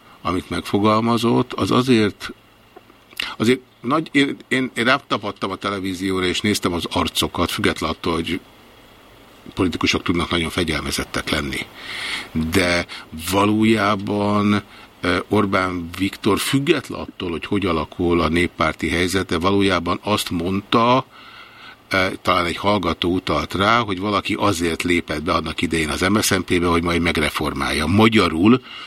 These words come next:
hogy ma a néppártnak azért elemi érdeke a Fidesz ottani jelenléte,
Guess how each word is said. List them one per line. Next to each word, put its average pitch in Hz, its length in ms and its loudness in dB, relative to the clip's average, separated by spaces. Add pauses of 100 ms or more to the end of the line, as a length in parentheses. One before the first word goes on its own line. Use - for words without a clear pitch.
(140)
hogy 87 380 0
ma 98 420 0
a 90 80 0
néppártnak 92 640 -2
azért 95 320 0
elemi 90 340 -2
érdeke 80 560 -4
a 71 60 -4
Fidesz 80 340 -2
ottani 78 500 -2 (320)
jelenléte, 101 920 2